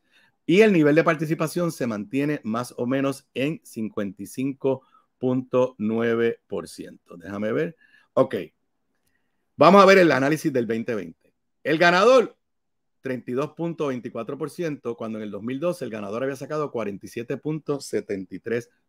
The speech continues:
por ciento. El voto combinado de los candidatos a la gobernación del Partido Popular y el P N P baja de sesenta y cuatro punto noventa y nueve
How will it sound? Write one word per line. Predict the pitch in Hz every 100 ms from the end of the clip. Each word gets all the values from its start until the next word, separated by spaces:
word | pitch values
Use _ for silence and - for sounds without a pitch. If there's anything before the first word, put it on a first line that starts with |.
| -
por | 110
ciento. | - 90 85 _ _ _ _ _ _ _ _ -
El | 110 110
voto | 123 175 214 208
combinado | 165 135 113 107 107 123 113 92
de | 92
los | 92
candidatos | - 98 87 92 101 127 165 -
a | 131
la | 120
gobernación | 110 104 95 92 - 113 120
del | 104 -
Partido | 87 85 107 139
Popular | 156 139 135 135 -
y | -
el | 98 92
P | -
N | 117 131
P | 131 - _ _ _ _ _ _ _ _ _ _ _ _ _
baja | 104 135 - 95 104 _
de | - 90
sesenta | 87 - 80 -
y |
cuatro | 80 95 123 180
punto | 185 180 175
noventa | 160 147 127 120
y |
nueve | 117 143 135 110